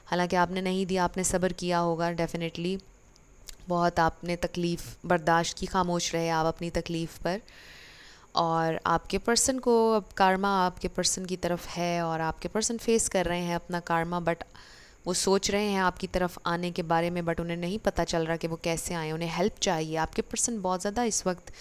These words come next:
हेल्प चाहिए उन्हें, they need help। मेजरली मुझे इस रीडिंग में ये फील हो रहा है कि उन्हें हेल्प चाहिए। Bottom of the deck we have King of Wands।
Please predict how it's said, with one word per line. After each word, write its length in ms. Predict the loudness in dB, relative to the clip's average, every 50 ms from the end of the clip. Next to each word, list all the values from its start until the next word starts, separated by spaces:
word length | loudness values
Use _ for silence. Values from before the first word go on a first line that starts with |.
| -18 -18 -18 -20 -20 -20 -20 -18 -8 0 4
हेल्प 200 | 4 4 4 4 4
चाहिए 320 | 4 4 6 4 2 2
उन्हें, 300 | 0 0 -2 -2 -4 -4 -4 -4 -4 -6 -6 -8 -12 -14 -16 -18 -18 -20 -20 -18 -8 -2
they 160 | 0 2 2
need 260 | 2 2 2 2 0 0 2
help। 420 | 2 2 2 2 0 -4 -10 -16 -18 -18 -20 -20 -20 -20 -20 -20 -20 -20 -20 -12 -8 -4
मेजरली 460 | 0 2 2 4 4 4 4 4 2
मुझे 520 | 0 0 -2 -2 -2 -2 -2 -2 -4 -8 -12 -14 -8 -2
इस 180 | 0 0 0 0
रीडिंग 240 | -2 -4 -4 -4 -4
में 100 | -4 -2
ये 120 | -4 -4
फील 260 | -4 -4 -4 -4 -2
हो 100 | -2 -2
रहा 220 | -2 -2 -2 -2 -4
है 120 | -4 -6
कि 120 | -6 -6 -6
उन्हें 280 | -4 -4 -4 -6 -6 -8 -12 -16 -18 -16 -18 -18 -18 -20 -20 -12 -4 0
हेल्प 180 | 2 2 2 2
चाहिए। 360 | 2 2 2 2 0 -2 0
Bottom 300 | 2 2 2 2 2 0 0
of 60 | 0
the 80 | 2 2
deck 160 | 2 0 0
we 120 | 0 2 2
have 160 | 2 0 0 -4
King 100 | -2 -2 -2 -2
of 120 | -2 -2
Wands। 340 | -2 0 0 0 -2 -4